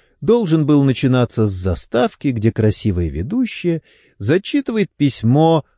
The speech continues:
от мнимого зрителя, признающегося в некой сексуальной фантазии, которая затем воплощается на экране.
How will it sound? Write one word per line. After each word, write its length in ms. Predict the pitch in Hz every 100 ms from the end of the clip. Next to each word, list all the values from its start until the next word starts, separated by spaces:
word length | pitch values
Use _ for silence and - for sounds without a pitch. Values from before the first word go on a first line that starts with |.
| _
от 220 | 120 -
мнимого 500 | 147 208 208 196 190
зрителя, 760 | 165 175 160 95 - - - - _ _ -
признающегося 1000 | 107 85 80 117 107 104 104 - 98
в 80 | 78
некой 640 | 76 113 113 107 104 101 95
сексуальной 540 | - - 117 113 123
фантазии, 840 | - 202 247 294 240 87 87 - -
которая 400 | 90 82 69 67
затем 520 | - - - 240 262 _ _ _ -
воплощается 1200 | 101 131 - 104 98 - - 113 135 131 - 120
на 200 | 127 151
экране. 460 | 156 90 87 -